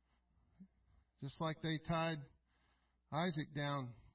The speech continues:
to the wood so he wouldn't get away. You need, we need to be tied to the horns of the altar every day of our life. That's the first step in the tabernacle. That's the first thing you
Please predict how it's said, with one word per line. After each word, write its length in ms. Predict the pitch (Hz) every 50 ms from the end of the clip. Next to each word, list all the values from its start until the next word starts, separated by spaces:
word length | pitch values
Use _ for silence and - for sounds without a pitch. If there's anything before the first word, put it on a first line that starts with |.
| - - - -
to 60 | 143
the 100 | 135 135
wood 300 | 135 151 190 190 151 131 120 104 90 - - - - - - - - - - - _ _ _ _ _ _ _ _ _ -
so 60 | - 139
he 80 | 139 139
wouldn't 240 | 143 151 156 147
get 140 | 151 165 165
away. 380 | 160 156 170 190 185 160 139 117 - - - - - _ _ _ _ _ _ _ _ _ _ _ _ _ _ _ _ _ _ _ _ _ _ _ _
You 160 | 170 131 151 170
need, 240 | 180 180 180 156 139
we 140 | 139 156 185
need 220 | 196 202 208 202
to 80 | 185 190
be 180 | 165 180 180 170
tied 480 | - - 175 175 180 190 196 190 175
to 80 | 170 175
the 120 | 160 156
horns 480 | 143 131 180 185 185 185 185 180 156 165
of 100 | 170 147
the 140 | 151 147 147
altar 540 | 156 165 170 160 165 - 143 131 123 120 -
every 320 | - 143 143 135 139 151 143
day 360 | 131 147 143 131 123 127 117 - - - - _ _ _ _ _ _ _ _ _ _ _ _ _ _ _ _ _
of 140 | 120 117 123
our 160 | 135 135 135
life. 340 | 135 135 151 151 135 123 107 - - _
That's 220 | 135 131 143 - - -
the 100 | 151 131 - -
first 220 | 160 156 139 -
step 280 | - - 170 160 156 -
in 140 | 143 135
the 80 | 135 127
tabernacle. 420 | - 147 156 165 147 143 139 135
That's 260 | 143 143 - 147 135 -
the 40 |
first 260 | - 190 202 202 - -
thing 220 | 220 208 202 196
you 140 | 190 196